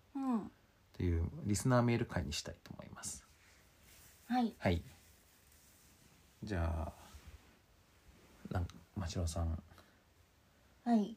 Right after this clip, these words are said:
Speaker 2: 読んでもらっていいですか？
Speaker 1: はい。
Speaker 2: はい。
Speaker 1: えーと、エビシ川さんから。
Speaker 2: うん。うん。
Speaker 1: えー、こんにちは。ドロマイラジオ、毎度楽しみに聞かせていただいております。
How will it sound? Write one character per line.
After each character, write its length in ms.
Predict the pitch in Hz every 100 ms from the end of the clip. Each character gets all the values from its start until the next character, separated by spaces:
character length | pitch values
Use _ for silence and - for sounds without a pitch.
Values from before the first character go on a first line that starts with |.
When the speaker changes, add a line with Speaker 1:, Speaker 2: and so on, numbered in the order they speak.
| - - - _ _ - - -
Speaker 2:
読 140 | 87
ん 40 | 78
で 60 |
も 60 | 78
ら 80 | -
っ 40 | -
て 100 | -
い 20 |
い 40 | 76
で 80 |
す 100 | -
か？ 100 | - -
Speaker 1:
は 220 | - 254
い。 80 | - -
Speaker 2:
は 140 | - 214
い。 40 |
Speaker 1:
え 200 | 208 202
ー 20 |
と、 340 | 190 240 233 - _ _ - _ _ _ -
エ 80 | 190
ビ 160 | 226
シ 280 | 262 - 294
川 120 | 233
さ 1040 | 143 - - - - - _ _ _ _ 120
ん 140 | 98
か 120 | 80 -
ら。 140 | 95 - -
Speaker 2:
う 40 | 117
ん。 240 | 92 82 - - - -
う 60 | 202
ん。 20 |
Speaker 1:
え 460 | 220 196 185 180 170
ー、 60 | - -
こ 140 | - 277
ん 60 |
に 160 | 294 294
ち 180 | - 269
は。 300 | 254 240 - - _ -
ド 100 | 220
ロ 100 | 254
マ 220 | 247 240
イ 20 |
ラ 180 | 240 233
ジ 140 | 202
オ、 140 | 202 185
毎 340 | 190 202 220
度 120 | 226
楽 360 | 226 233 220 240
し 160 | 247 262
み 140 | 240
に 120 | 208
聞 120 | -
か 120 | - 180
せ 140 | 190
て 220 | - 180
い 80 | 175
た 260 | - 185 180
だ 160 | 180
い 80 | 170
て 160 | 170 170
お 80 |
り 120 | 165 156
ま 200 | 208 226
す。 220 | -